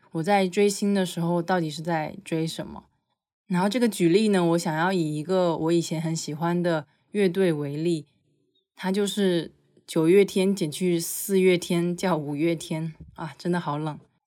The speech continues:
嗯，然后最开始我想要先问一个问题，就是追星需要什么标准吗？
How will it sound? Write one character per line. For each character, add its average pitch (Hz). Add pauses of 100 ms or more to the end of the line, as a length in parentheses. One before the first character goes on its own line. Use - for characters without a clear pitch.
(160)
嗯， 196
然 175
后 233
最 285
开 277
始 240
我 180
想 180
要 214 (160)
先 233
问 262
一 202
个 175
问 202
题， 165
就 190
是 190
追 208
星 202
需 202
要 196
什 165
么 143
标 175
准 170
吗？ -